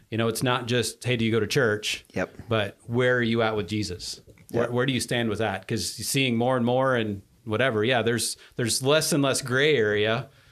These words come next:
Speaker 1: where I'm an atheist or I don't believe in this, and there's more freedom to speak. If you really don't believe, you don't call yourself a Christian as quickly anymore.
Speaker 2: Correct.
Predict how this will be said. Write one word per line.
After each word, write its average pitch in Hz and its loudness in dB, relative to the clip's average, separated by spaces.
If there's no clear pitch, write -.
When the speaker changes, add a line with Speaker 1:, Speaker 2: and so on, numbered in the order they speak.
Speaker 1:
where 107 0
I'm 110 0
an 104 0
atheist 123 0
or 101 0
I - 2
don't 113 -2
believe 117 0
in 113 2
this, 117 0
and 104 -2
there's 101 -4
more 117 -2
freedom 127 0
to 110 -2
speak. - -4
If 117 -4
you 127 2
really 135 2
don't 123 0
believe, 117 0
you 110 0
don't 113 -2
call 123 -2
yourself 113 -2
a 104 -8
Christian 113 -2
as 101 -2
quickly 110 -2
anymore. 98 -4
Speaker 2:
Correct. - -4